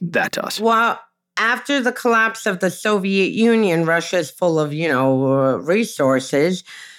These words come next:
Speaker 2: So basically, you had, mm, this new class being developed with mafia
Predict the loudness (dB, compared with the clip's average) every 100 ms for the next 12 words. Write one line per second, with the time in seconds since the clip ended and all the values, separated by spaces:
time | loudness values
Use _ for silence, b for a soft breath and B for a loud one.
0 | B -4 -2 0 0 0 -2 -2 2 2
1 | 4 2 2 2 0 0 -2 -2 0 2
2 | 2 2 0 0 2 4 2 0 0 0
3 | -2 0 2 2 2 2 2 0 -6 0
4 | 0 2 2 2 0 0 0 0 -2